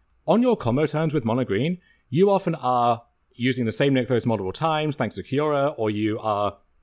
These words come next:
using the first Nykthos and then Cavaliering or Storming into another Nykthos, and so you get to unlock this discount multiple times potentially, and so it might really rejig some of the combo thresholds for what you need to actually keep going.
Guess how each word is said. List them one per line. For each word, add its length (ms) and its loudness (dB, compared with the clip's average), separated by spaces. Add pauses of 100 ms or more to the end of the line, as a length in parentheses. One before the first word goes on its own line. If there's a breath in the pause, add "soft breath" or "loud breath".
(680)
using 280 0
the 40 -4
first 260 0
Nykthos 460 2
and 100 0
then 200 0 (240 soft breath)
Cavaliering 760 2
or 80 2
Storming 380 0
into 160 -2
another 240 0
Nykthos, 420 2
and 140 -2
so 240 2 (240 loud breath)
you 100 -2
get 180 2
to 200 0
unlock 360 0
this 280 0
discount 580 -2
multiple 380 2
times 260 -2
potentially, 500 -2
and 220 0
so 300 2 (340 loud breath)
it 120 2
might 420 0
really 400 0 (100)
rejig 500 2
some 140 0
of 60 0
the 80 0
combo 240 4
thresholds 520 0
for 360 2 (140 loud breath)
what 200 4
you 80 -2
need 200 0
to 100 0
actually 240 0
keep 200 0
going. 340 2